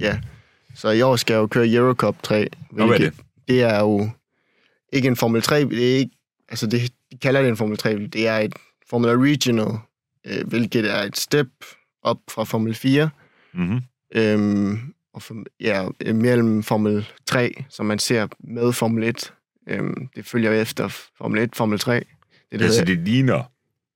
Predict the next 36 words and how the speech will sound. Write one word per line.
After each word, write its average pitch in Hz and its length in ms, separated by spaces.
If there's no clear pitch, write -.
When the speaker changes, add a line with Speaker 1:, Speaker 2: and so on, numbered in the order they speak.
Speaker 2:
altså, 65 300
for 67 120
det 67 80
utrænede 69 360
øje, 67 80
en 65 60
Formel 65 220
et-bil. - 260
Speaker 1:
Ja, - 80
altså, 110 200
den 123 120
her, 135 80
den 127 100
er 127 40
i 117 40
hvert 113 160
fald 110 120
designet 113 500
efter 110 240
at 107 140
ligne 117 400
en 117 120
Formel 110 280
et-bil 110 280
mere 110 320
end 104 120
Speaker 2:
Ja. 98 120
Speaker 1:
nogle 107 220
andre. 104 320
Øhm, - 600
så - 240
bagvingen 113 680
og 104 100
frontvingen 107 520
ligner 110 280
jo - 240